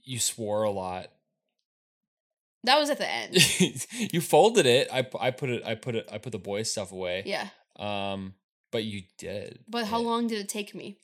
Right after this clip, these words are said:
Speaker 1: A very long time.
Speaker 2: And what was I doing?
Speaker 1: Um,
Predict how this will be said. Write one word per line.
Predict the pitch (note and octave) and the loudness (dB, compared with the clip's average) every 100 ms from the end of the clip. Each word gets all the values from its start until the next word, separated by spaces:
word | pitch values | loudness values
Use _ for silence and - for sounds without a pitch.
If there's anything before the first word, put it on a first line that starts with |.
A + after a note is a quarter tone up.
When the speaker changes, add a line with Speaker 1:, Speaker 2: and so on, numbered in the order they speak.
| - | -14
Speaker 1:
A | |
very | G#2 A2+ B2+ | -6 -2 -2
long | A2+ F#2+ F#2 F#2+ G2 | -4 -4 -4 -6 -8
time. | - C#2 C2 G2 _ _ | -14 -16 -18 -20 _ _
Speaker 2:
And | G3+ G#3 G#3+ | -2 0 0
what | A#3+ | -2
was | A3+ | 0
I | G#3 | -2
doing? | A3 G3+ E3+ F#3+ _ _ _ _ | -2 -4 -6 -10 _ _ _ _
Speaker 1:
Um, | A#2 B2 | -4 -2